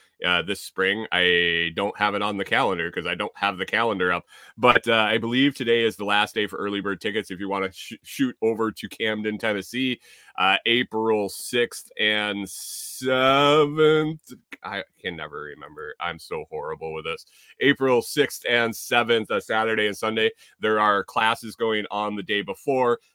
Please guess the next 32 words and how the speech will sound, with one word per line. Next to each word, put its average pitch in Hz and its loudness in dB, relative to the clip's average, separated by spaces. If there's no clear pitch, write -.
the 95 -6
day 98 2
after. 107 0
My 92 -4
buddy 98 -4
Kerry 98 -4
Brown's 98 -4
doing 90 -6
a 85 -6
property 104 -4
walk 92 -2
on 90 -6
that 85 -6
Monday. 92 -4
So, 87 -6
man, 107 2
if 95 -8
you 117 -4
could 123 -6
take 107 0
a 101 -2
long 101 0
weekend 117 0
and 90 -8
stick - -6
around 101 0
for 95 -4
Monday 104 -4
and 87 -8
do 98 -8
Kerry's 101 -4
walk, 101 -2